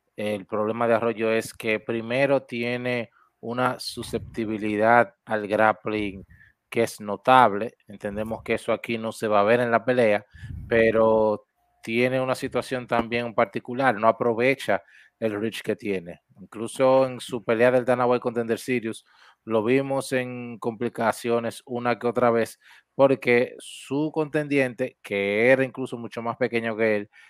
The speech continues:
cerraba fácil la distancia y llegaba a pegarle uno que otro golpe. Si verificamos eso y lo trasladamos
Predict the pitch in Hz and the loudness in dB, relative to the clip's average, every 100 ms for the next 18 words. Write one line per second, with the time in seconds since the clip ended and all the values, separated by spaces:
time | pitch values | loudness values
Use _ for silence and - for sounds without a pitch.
0 | _ - 135 123 120 147 139 123 135 123 | _ -4 2 4 6 6 6 4 4 4
1 | - 117 110 104 - 113 107 - 101 92 | 2 -4 -2 -2 -4 -2 -2 -4 -6 -6
2 | _ - _ 110 110 110 113 127 113 113 | _ -20 _ -4 0 4 6 6 4 0
3 | 107 107 107 107 104 107 98 101 95 90 | -4 -4 -6 -6 -6 -6 -4 -2 -2 -4
4 | - 90 _ _ - - 113 113 113 113 | -6 -10 _ _ -10 -4 -2 -2 -4 -2
5 | - 127 139 - - 156 147 - 101 - | 2 2 0 -6 -2 2 2 0 -8 -8
6 | _ _ 113 117 113 113 110 110 113 127 | _ _ -2 0 0 0 2 4 6 6
7 | 120 101 - | 4 -4 -14